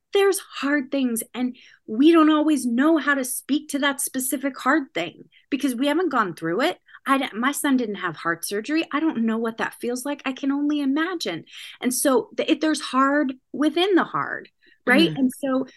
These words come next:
Speaker 1: we're never gonna be able, and this is true for any relationship, we're never gonna be able to meet all the needs of the people in our lives, but we can certainly listen,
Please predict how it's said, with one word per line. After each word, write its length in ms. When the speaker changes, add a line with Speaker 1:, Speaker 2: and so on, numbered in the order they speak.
Speaker 1:
we're 300
never 360
gonna 220
be 240
able, 400
and 120
this 180
is 100
true 200
for 180
any 160
relationship, 580
we're 80
never 320
gonna 160
be 160
able 200
to 120
meet 460
all 220
the 120
needs 680
of 420
the 140
people 400
in 100
our 140
lives, 540
but 140
we 120
can 160
certainly 600
listen, 600